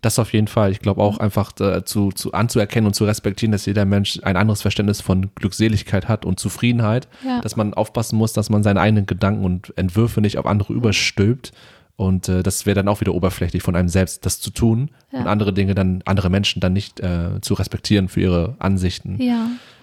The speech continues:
Speaker 1: Ja, ich glaube auch, das
Speaker 2: Und
Speaker 1: ist wichtig.
Speaker 2: Genau, und was ich mir wünsche mit dieser Folge, für diese Folge, dass halt Leute mehr drüber nachdenken. Ich meine, das ist vollkommen in Ordnung, oberflächlich zu sein. Man, man ist ja nicht in allen Gebieten oberflächlich. Man
Speaker 1: Mhm.
Speaker 2: hat, kann ja bestimmte Bereiche haben, wo man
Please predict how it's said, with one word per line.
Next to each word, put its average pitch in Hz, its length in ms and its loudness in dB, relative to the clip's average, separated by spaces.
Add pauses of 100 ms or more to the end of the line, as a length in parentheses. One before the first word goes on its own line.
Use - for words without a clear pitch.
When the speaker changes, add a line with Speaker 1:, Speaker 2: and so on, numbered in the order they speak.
(180)
Speaker 1:
Ja, 196 160 2
ich - 80 -10
glaube 92 220 -2
auch, 98 160 0
das - 140 2
Speaker 2:
Und - 60 -4
Speaker 1:
ist - 160 -14
wichtig. 104 420 -8
Speaker 2:
Genau, 254 300 4
und 220 80 0
was 226 160 -2
ich 226 80 -6
mir 226 200 2 (160)
wünsche 220 580 0 (500)
mit 214 360 0
dieser 220 160 -2
Folge, 214 280 2
für 220 120 0
diese 208 200 0
Folge, 214 320 2
dass 202 220 -4
halt 208 340 -2
Leute 208 300 0
mehr 208 220 2
drüber 208 240 0
nachdenken. 220 320 0
Ich 196 100 0
meine, 208 160 4
das 202 80 0
ist - 60 -12
vollkommen 226 400 2
in 190 100 0
Ordnung, 208 280 2
oberflächlich 214 540 -2
zu 214 120 -8
sein. 214 200 -2 (360)
Man, 220 160 2 (260)
man 214 400 0
ist 226 160 -2
ja 233 80 2
nicht 208 140 0
in 202 100 2
allen 220 320 2
Gebieten 190 340 -2
oberflächlich. 185 720 -4
Man 202 160 2
Speaker 1:
Mhm. 196 40 2
Speaker 2:
hat, 208 160 0
kann 208 160 2
ja 202 140 2
bestimmte 208 840 0
Bereiche 196 340 0
haben, 202 220 4
wo 202 100 4
man 196 280 2